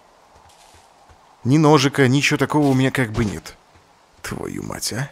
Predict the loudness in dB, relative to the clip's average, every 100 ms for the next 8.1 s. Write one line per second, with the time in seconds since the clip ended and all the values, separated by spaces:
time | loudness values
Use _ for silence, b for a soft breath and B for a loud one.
0 | -10 -4 -2 2 0 0 -4 -8 -8 -8
1 | -10 -12 -14 _ _ _ _ _ -20 _
2 | _ _ _ _ _ _ _ _ _ _
3 | -16 -12 -10 -8 -6 -4 0 0 0 -2
4 | 0 2 0 0 2 4 2 2 2 -2
5 | -2 0 0 0 -4 0 0 2 0 -2
6 | 0 0 0 -4 -2 -4 -4 -4 -2 0
7 | -2 0 -2 0 -2 -2 -2 -2 -2 -6
8 | -8